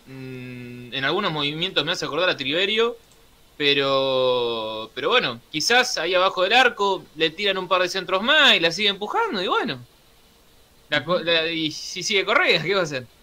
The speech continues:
Speaker 2: Eh, che, acá Pablo Alzueta pide que probemos a Meli, porque hay muchos en bajo nivel, entonces quiere que probemos a Meli.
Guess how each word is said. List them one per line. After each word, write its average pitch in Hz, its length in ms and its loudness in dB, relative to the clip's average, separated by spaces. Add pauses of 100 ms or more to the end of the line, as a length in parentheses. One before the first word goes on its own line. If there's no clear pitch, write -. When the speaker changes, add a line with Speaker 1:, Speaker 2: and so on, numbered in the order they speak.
(380)
Speaker 2:
Eh, 135 380 -6
che, 185 280 -2
acá 214 380 -2
Pablo 202 220 -2
Alzueta 190 440 -6
pide 180 220 -4
que 143 120 -8
probemos 160 420 -4
a 139 80 -4
Meli, 113 320 -10 (500)
porque 117 160 -12
hay 131 60 -8
muchos 135 340 -8
en 127 100 -6
bajo 135 240 -6
nivel, 139 360 -6
entonces 127 380 -8
quiere 117 200 -12
que 107 80 -16
probemos 107 400 -14
a 98 60 -20
Meli. 95 180 -16